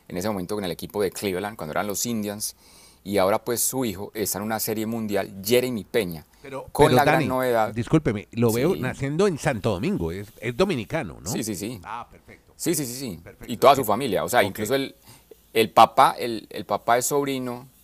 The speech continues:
Speaker 1: su tío, o sea, la tercera generación también estuvo en Grandes Ligas, o sea, es una familia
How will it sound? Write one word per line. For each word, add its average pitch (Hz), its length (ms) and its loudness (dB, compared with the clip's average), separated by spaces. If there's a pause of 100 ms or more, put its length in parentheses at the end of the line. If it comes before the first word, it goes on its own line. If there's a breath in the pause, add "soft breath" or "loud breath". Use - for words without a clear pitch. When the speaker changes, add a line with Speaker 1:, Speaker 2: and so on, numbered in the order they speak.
(960)
Speaker 1:
su 101 220 -8
tío, 113 280 0
o 113 100 -8
sea, 90 280 0
la 82 200 -4
tercera 98 280 -6
generación 117 440 -6
también 95 340 -2
estuvo 113 240 -6
en 113 80 -6
Grandes 110 240 -4
Ligas, 107 200 -6
o - 20 -12
sea, 110 120 0
es 107 60 -4
una 139 140 -6
familia 117 360 -6